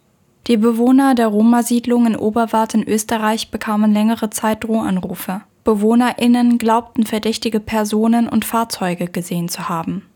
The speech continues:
Einige Männer entschlossen sich daher, in den Nächten aufzupassen. Als sie Wache hielten, stießen sie auf eine an einem Rohr befestigte Tafel mit der Aufschrift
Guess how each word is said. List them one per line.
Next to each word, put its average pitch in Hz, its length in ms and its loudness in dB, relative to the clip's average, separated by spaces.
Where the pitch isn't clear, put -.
Einige 220 340 2
Männer 226 380 4
entschlossen 226 420 0
sich 220 220 0
daher, 214 420 0
in 220 100 4
den 220 140 4
Nächten 214 400 -2
aufzupassen. 202 840 -6
Als 214 180 -2
sie 233 160 2
Wache 262 200 0
hielten, 226 480 0
stießen 254 460 0
sie 233 140 0
auf 220 200 -6
eine 226 300 2
an 220 80 -2
einem 214 260 2
Rohr 226 220 -2
befestigte 226 680 -6
Tafel 220 380 -2
mit 220 200 2
der 214 140 -2
Aufschrift - 580 -4